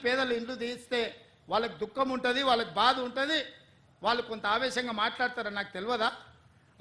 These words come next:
రాజకీయంగా లాభమో నష్టమో ఉంటుందో నేను అంచనా వేయలేనా? ఇరవై ఏళ్ళు ప్రజాక్షేత్రంలో ఉన్నోని, ప్రజలలో తిరిగినోని, పేద ప్రజల కష్టమేందో తెలియకుండానే తెలంగాణ రాష్ట్రానికి ముఖ్యమంత్రి అయినా,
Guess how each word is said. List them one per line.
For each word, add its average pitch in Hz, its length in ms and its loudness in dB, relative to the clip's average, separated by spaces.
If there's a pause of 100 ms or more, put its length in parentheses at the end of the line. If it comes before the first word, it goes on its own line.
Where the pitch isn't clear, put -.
(100)
రాజకీయంగా 302 640 4 (120)
లాభమో 302 340 4 (120)
నష్టమో 302 340 2 (100)
ఉంటుందో 311 300 4 (100)
నేను 277 180 0
అంచనా 294 360 2
వేయలేనా? 277 460 4 (540)
ఇరవై 285 320 6 (100)
ఏళ్ళు 330 180 4 (120)
ప్రజాక్షేత్రంలో 311 840 4 (120)
ఉన్నోని, 294 340 2 (380)
ప్రజలలో 330 580 6
తిరిగినోని, 302 460 0 (400)
పేద 302 220 10 (140)
ప్రజల 311 260 6 (140)
కష్టమేందో 359 560 4 (100)
తెలియకుండానే 302 540 0 (120)
తెలంగాణ 254 320 2 (120)
రాష్ట్రానికి 226 420 -2
ముఖ్యమంత్రి 226 460 -6
అయినా, 214 240 -2